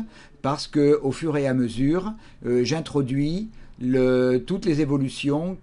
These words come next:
que, euh, que je découvre ou que je vois sur le marché au sein de l'utilisation de la méthode Ishimoku. Alors, nous allons regarder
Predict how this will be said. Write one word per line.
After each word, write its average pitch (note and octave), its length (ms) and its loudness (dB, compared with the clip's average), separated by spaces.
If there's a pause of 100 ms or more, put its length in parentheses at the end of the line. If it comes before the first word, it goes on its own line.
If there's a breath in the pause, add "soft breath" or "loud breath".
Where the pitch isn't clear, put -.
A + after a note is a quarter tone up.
que, C#3 100 -2
euh, A#2+ 600 0 (320)
que C3 280 2
je A2+ 600 -2
découvre C#3 800 -4 (300 loud breath)
ou D#3 280 2 (100)
que B2+ 160 4
je A2+ 140 0
vois C#3 440 2
sur A#2+ 220 -6
le A#2 80 0
marché C3+ 580 -2 (240 loud breath)
au B2+ 120 -2
sein D3 360 0
de C#3 280 0
l'utilisation C3+ 760 -2
de D3+ 100 -2
la C#3 140 0
méthode C#3 340 -2
Ishimoku. G#2+ 480 -8 (1600 loud breath)
Alors, C#3+ 180 4
nous F3+ 140 2
allons A3 180 4
regarder E3 640 -2